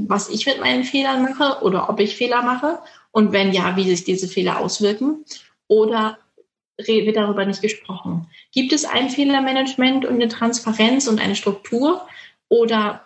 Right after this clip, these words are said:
gibt es nur etwas, was sich Beschwerdemanagement nennt und sich sozusagen in die andere Richtung bewegt? Da kommt ja eine Beschwerde rein und natürlich ist diese Beschwerde häufig auf einem Fehler entstanden. Ähm, das wird dann auch angeguckt,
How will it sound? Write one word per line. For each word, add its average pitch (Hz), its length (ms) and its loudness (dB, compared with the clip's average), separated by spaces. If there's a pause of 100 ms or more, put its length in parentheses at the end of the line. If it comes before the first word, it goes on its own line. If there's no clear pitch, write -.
(180)
gibt 220 180 -2
es 214 140 -2
nur 208 120 4
etwas, 196 280 -4
was 196 100 -2
sich 196 160 -8
Beschwerdemanagement 196 1080 0
nennt 185 400 0
und 180 200 2
sich - 520 -2 (100)
sozusagen 185 580 2
in 196 120 0
die 190 100 0
andere 190 380 2
Richtung 170 500 -2 (680)
bewegt? 180 580 2
Da 170 80 -4
kommt 190 220 -2
ja 175 80 0
eine 170 140 0
Beschwerde 185 600 0
rein 214 320 0
und 180 140 -4 (300)
natürlich 208 360 -2
ist - 160 -10
diese 185 200 0
Beschwerde 214 640 0 (240)
häufig 220 400 0
auf - 140 -6
einem 185 200 -4
Fehler 196 300 0
entstanden. 233 800 -2 (360)
Ähm, 185 460 2
das 180 160 -4
wird 220 120 2
dann 208 180 2
auch - 180 -6
angeguckt, 262 840 -2